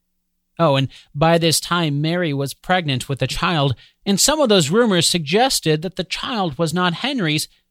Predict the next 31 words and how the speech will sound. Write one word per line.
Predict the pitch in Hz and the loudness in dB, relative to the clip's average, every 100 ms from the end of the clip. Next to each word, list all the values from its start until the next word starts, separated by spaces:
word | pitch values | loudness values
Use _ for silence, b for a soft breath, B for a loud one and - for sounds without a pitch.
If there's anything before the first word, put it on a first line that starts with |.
| _ _ - | _ _ -6
but | 185 123 | -6 -2
David's. | 131 135 110 101 - _ _ _ _ _ _ _ _ _ _ _ _ 254 | 0 0 0 -6 -14 _ _ _ _ _ _ _ _ _ _ _ _ -4
Of | 247 | -2
course, | 185 180 170 - _ | 2 2 2 -4 _
some | - 202 190 | -2 2 2
historians | 190 - 170 160 160 - | 2 0 0 0 0 -2
suggest | 147 127 135 160 - | -2 0 0 0 0
that | 165 - B | -2 -4 B
many | 175 190 226 | 0 2 4
of | 208 | 4
those | 190 185 | 6 4
rumors | 147 202 214 160 | 4 2 2 0
were | 135 170 | 0 0
actually | 165 180 - 185 | -2 -4 -4 -2
spread | 165 - - 202 175 | 0 -2 -2 0 0
by | 143 151 | 0 0
Henry | 139 - 240 175 143 | -2 -4 -4 -2 -2
in | - 160 | -2 -2
an | 160 | 0
attempt | 156 - 247 175 - - | -2 -2 -2 -2 -4 -6
to | 175 | -6
justify | 139 185 254 185 160 156 160 | -2 0 0 0 0 0 -2
killing | - 233 214 135 | -4 -4 -2 -2
David. | 127 202 139 104 _ _ _ _ _ _ _ _ _ _ _ - | 0 0 0 -4 _ _ _ _ _ _ _ _ _ _ _ 0
Regardless | 208 196 202 208 202 | 2 4 2 2 0
of | 143 135 | 0 -2
who | - 220 | -2 0
spread | - - 135 | 0 0 2
those | 135 127 | 2 2
rumors, | 131 127 120 110 | 2 2 0 0
though, | 127 180 | 0 0